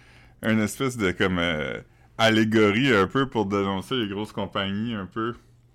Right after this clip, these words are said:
euh, sous forme de, c'est une affaire de super-héros, mais les super-héros sont comme méchants, puis ils appartiennent genre, mettons, à une compagnie qui est comme l'équivalent de Disney,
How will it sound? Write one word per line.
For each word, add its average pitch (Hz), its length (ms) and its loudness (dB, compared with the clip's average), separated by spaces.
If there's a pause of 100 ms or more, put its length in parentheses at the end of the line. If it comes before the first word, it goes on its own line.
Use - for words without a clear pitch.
(480)
euh, 71 680 -6 (880)
sous - 180 -18
forme 113 300 2
de, 101 240 2
c'est 98 100 -8
une 104 80 0
affaire 127 200 0
de 113 80 -2
super-héros, 110 480 2
mais 156 100 0
les 95 100 -2
super-héros 110 480 -2
sont 107 180 -4
comme 101 180 0
méchants, 98 420 0
puis 120 140 -6
ils 95 40 0
appartiennent 104 460 -2
genre, 101 180 0
mettons, 95 200 -2
à 104 60 -2
une 95 100 -6
compagnie 98 440 0
qui 117 80 -10
est - 80 -12
comme 95 140 2
l'équivalent 95 460 -2
de 101 60 -12
Disney, 98 520 -4